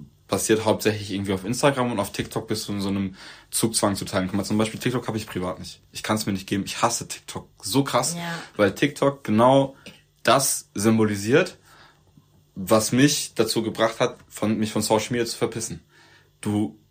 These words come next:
Speaker 1: hast immer zwischen fünf und dreißig Sekunden Videos, die einfach so krass schnell, dass so ein Content, der, den du in ein vier Minuten Video packen könntest, wird dir in fünfzehn Sekunden um die Ohren geballert, bam, kommt das nächste, bam, kommt das nächste.
Speaker 2: Ja, diese
Speaker 1: Das macht
Speaker 2: Informationsflut,
Speaker 1: so, das,
Speaker 2: voll.
Speaker 1: das ist richtig, richtig schlimm.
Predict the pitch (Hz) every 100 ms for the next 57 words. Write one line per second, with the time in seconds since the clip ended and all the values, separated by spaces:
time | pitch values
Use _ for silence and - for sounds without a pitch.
0 | _ - 135 - 135 139 135 127 - -
1 | _ - - 127 127 - 151 156 156 123
2 | 113 113 117 123 - - 127 107 123 151
3 | 175 208 - - 127 110 104 156 214 -
4 | - 170 - 156 147 139 - - - 117
5 | 131 - - 208 214 165 196 143 139 131
6 | 143 139 135 127 - - 220 220 208 226
7 | 180 135 117 113 120 110 127 175 - -
8 | - - 139 143 143 135 - 202 220 226
9 | 185 - 170 170 151 - 208 208 180 180
10 | - 123 123 117 110 110 113 107 95 120
11 | 131 123 117 110 117 117 107 98 196 202
12 | 208 202 202 214 202 190 139 139 208 214
13 | 208 - - 180 170 165 - 165 190 180
14 | 170 120 139 117 110 156 - 147 - 131
15 | 143 - - 135 110